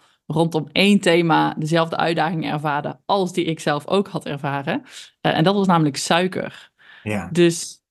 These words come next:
Speaker 1: ik begon wel te merken van, hey, die suikers, weet je, da-, da-, daar zit iets. Nou ja, en wat ik al zei, dat had ik zelf ook al wel ervaren, eh, daar zit iets. Ehm, want suiker, nou, dat doet van alles in ons brein. En het triggert, ehm,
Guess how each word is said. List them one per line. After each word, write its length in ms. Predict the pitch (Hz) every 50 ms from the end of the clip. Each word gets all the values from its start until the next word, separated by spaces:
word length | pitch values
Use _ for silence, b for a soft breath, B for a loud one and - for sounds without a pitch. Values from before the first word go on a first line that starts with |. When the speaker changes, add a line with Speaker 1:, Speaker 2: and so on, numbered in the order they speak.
| _ _ _ _ _
Speaker 1:
ik 120 | - 185
begon 260 | 180 170 180 190 208
wel 140 | 202 185 185
te 100 | 185 170
merken 300 | 156 170 185 202 202 -
van, 100 | 180 170
hey, 180 | 180 175 170 165
die 100 | 160 165
suikers, 540 | - - - 175 185 202 202 - 156 160 -
weet 140 | 175 165 165
je, 100 | 175 160
da-, 120 | - - -
da-, 220 | 131 170 156 - -
daar 180 | - 160 156 170
zit 220 | - 202 202 196
iets. 340 | - 147 151 254 - - -
Nou 160 | - 147 147
ja, 140 | 143 135 -
en 300 | - 151 143 - - _ _ _ _
wat 220 | - - 151 143
ik 60 | 147 -
al 80 | 147
zei, 160 | 151 156 143
dat 100 | 139 -
had 140 | - 143 139
ik 80 | - -
zelf 200 | - 156 147 139
ook 180 | - 160 165 165
al 80 | 147
wel 160 | 147 147 - -
ervaren, 460 | 151 135 147 143 143 143 147 151 -
eh, 160 | - 156 139
daar 280 | 139 139 156 143 147 196
zit 300 | 156 - - 170 160 -
iets. 340 | - 160 185 190 - - - B B B B B B B B
Ehm, 540 | - 160 165 165 160 160 160 156 156 147 - - -
want 260 | - 160 165 165 160
suiker, 420 | - - 196 196 220 226 - 175 160
nou, 180 | 160 160 160
dat 160 | 156 151 151
doet 340 | 151 185 190 185 - - _ _
van 320 | _ - - 180 160 -
alles 440 | - 190 220 208 165 143 131 131 -
in 180 | - - 147
ons 180 | 143 143 147 139
brein. 480 | 135 151 151 151 147 139 143 139 - -
En 320 | - 160 160 156 156 156 b b b b b b b
het 320 | _ - 170 170 - - _
triggert, 640 | - 170 185 190 185 180 170 165 - - - - _
ehm, 340 | - 156 156 151 151 151